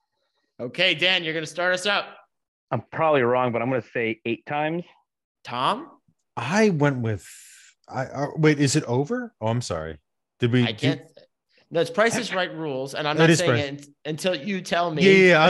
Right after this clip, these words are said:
Speaker 3: I'm sorry. I,
Speaker 2: <laughs> I, I'm
Speaker 3: I
Speaker 2: trying to be
Speaker 3: was, no, no, no.
Speaker 2: conservative.
Speaker 3: I was asking if it was Price is Right rules.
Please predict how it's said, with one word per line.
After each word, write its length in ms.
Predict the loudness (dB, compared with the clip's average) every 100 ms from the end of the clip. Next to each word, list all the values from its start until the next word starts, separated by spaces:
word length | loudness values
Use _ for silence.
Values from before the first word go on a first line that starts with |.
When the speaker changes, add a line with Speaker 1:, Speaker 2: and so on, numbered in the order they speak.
| 4
Speaker 3:
I'm 80 | 2
sorry. 280 | 2 4 2
I, 160 | 2 2
Speaker 2:
<laughs> 180 | 2 -4
I, 80 | -4
I'm 120 | 2
Speaker 3:
I 20 |
Speaker 2:
trying 0 |
to 120 | 4
be 40 | 4
Speaker 3:
was, 300 | 2 0 0
no, 60 |
no, 60 | 0
no. 40 |
Speaker 2:
conservative. 200 | 2 2 2
Speaker 3:
I 100 | 4
was 220 | 4 2
asking 480 | 0 -2 -6 -8 -8
if 100 | -8
it 60 | -10
was 140 | -10
Price 160 | -10 -10
is 80 | -8
Right 160 | -10 -8
rules. 240 | -12 -12